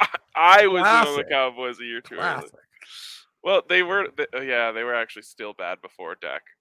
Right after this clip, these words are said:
Speaker 1: got hurt.
Speaker 2: Oh, they were
Speaker 1: Um,
Speaker 2: terrible.
Speaker 1: Uh, okay, wait, say, at Cowboys, right? At Cowboys.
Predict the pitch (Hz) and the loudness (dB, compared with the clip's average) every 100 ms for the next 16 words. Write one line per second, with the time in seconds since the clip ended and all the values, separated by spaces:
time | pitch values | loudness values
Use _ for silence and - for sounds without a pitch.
0 | _ _ - - - - _ _ _ - | _ _ -18 -18 -18 -20 _ _ _ -10
1 | 123 139 135 - 101 80 - _ _ _ | -6 -6 -6 -10 -14 -18 -20 _ _ _
2 | _ _ _ _ _ _ _ _ _ _ | _ _ _ _ _ _ _ _ _ _
3 | _ _ _ _ _ - - 135 135 131 | _ _ _ _ _ -20 -14 -10 -6 -4
4 | 131 131 127 127 - 127 127 101 - 127 | -2 0 0 0 -2 -6 -8 -10 -10 -12
5 | - - 131 - 113 139 - - 143 156 | -12 -8 -8 -6 2 2 2 -4 0 2
6 | 165 165 - 156 151 - 123 - 143 135 | 2 -2 -2 -2 -2 -4 -6 -6 -6 -6
7 | 139 139 | -8 -12